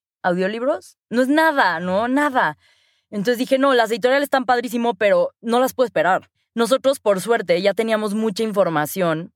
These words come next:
de el tráfico que venía a nuestra página, a la comunidad que habíamos creado de lectores. Porque ves que antes de ser una empresa de audio, éramos una comunidad de lectores, antes de que hiciéramos el pivot. Yo ya tenía mucha información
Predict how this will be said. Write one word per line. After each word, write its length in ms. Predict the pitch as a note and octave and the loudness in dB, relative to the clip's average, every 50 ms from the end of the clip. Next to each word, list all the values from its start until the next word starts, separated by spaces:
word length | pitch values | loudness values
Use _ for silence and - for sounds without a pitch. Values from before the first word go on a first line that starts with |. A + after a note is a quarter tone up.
| _ | _
de 380 | - F3+ F3 E3+ E3 D#3+ D#3 - _ | -2 0 2 4 4 2 2 0 _
el 200 | - F3+ F3 D#3 | -2 -2 -2 -2
tráfico 720 | - _ A3 G#3 A3 G3+ - G#3 E3+ - - F3 E3+ F3+ F3+ | 0 _ 2 2 2 0 -2 -10 -10 -4 0 0 0 0 0
que 200 | - F3 E3 D3+ | 0 0 0 2
venía 320 | D3+ E3 E3+ F3 F3+ F3 | 2 0 0 2 0 0
a 40 | E3+ | 0
nuestra 220 | F3 F3 F3 F3 D#3+ | 0 0 0 -2 -2
página, 400 | F3 D#3 - F3 E3+ D#3 D#3 - - - | -2 -4 -4 -2 0 -2 -2 -2 -2 0
a 100 | D#3 D3+ | 0 0
la 100 | D#3 D#3 | 0 0
comunidad 480 | - E3 E3 E3 E3+ E3+ F3+ F3+ F3 | -2 -2 -2 -2 0 2 2 0 2
que 80 | F3 F#3 | 0 0
habíamos 260 | F3 E3+ E3 E3+ - | 0 0 0 -2 -6
creado 300 | - F3 D3+ D3+ D#3 D#3+ | -4 -2 0 2 2 2
de 100 | D#3+ D3 | 0 -2
lectores. 560 | C#3+ C#3+ - _ A3 A3 F3 - - - - _ _ _ _ _ - _ _ _ _ | -2 -4 -4 _ -2 -2 -2 -4 -6 -14 -20 _ _ _ _ _ -20 _ _ _ _
Porque 160 | F3+ D#3+ G3+ | -2 0 2
ves 140 | G3+ G3+ F#3+ | 2 2 2
que 100 | - B3+ | 0 0
antes 240 | A3+ G#3+ F#3 A3 A3 | 0 0 0 0 0
de 60 | G3 E3+ | 0 2
ser 100 | - F#3 | 2 2
una 100 | F#3 F#3 | 2 0
empresa 280 | E3+ - E3+ E3+ F#3+ F3 | 0 0 0 0 2 2
de 80 | F#3 F#3+ | 2 2
audio, 320 | F#3+ F3+ F3 F3 F3 - | 2 2 2 0 0 2
éramos 340 | - F#3 F3+ F#3 F3+ E3+ - | 2 2 2 0 -2 -4 -2
una 160 | F3+ E3+ D#3+ | -2 -2 -2
comunidad 400 | - E3+ D#3+ D#3 D#3+ D#3+ D#3 D#3 | -2 -4 -4 -2 0 2 2 2
de 80 | D#3 D#3 | 2 0
lectores, 680 | D3+ C#3+ - _ F#3+ F3 E3 D3 D#3 F#3+ G3 - - - _ - | -2 -4 0 _ 0 0 2 -2 -4 -4 -8 -12 -20 -20 _ -4
antes 220 | F3 E3 F3 F3 | -4 -2 0 0
de 80 | F3 C#3+ | 0 -2
que 80 | - - | -4 -2
hiciéramos 320 | - E3 D#3+ D#3+ D#3 D3 | 0 0 0 0 -2 -4
el 120 | D3 C#3 | -4 -6
pivot. 300 | - F3+ F#3 D#3 - - - _ _ _ _ _ _ _ _ _ _ _ | -4 -4 -4 -4 -4 -6 -10 _ _ _ _ _ _ _ _ _ _ _
Yo 140 | - G#3+ B3 | -2 0 0
ya 80 | C4 C4 | 2 2
tenía 240 | - A#3+ A#3+ A#3+ A#3 | 2 0 0 0 0
mucha 260 | A#3 A#3 F3+ - A#3 | -2 -4 -2 -4 -4
información 680 | G#3+ A3 G3+ F#3+ F3 F3 - G#3 G3 F#3 F3+ G3 G#3+ | -2 -2 0 0 0 0 0 0 0 2 2 0 -2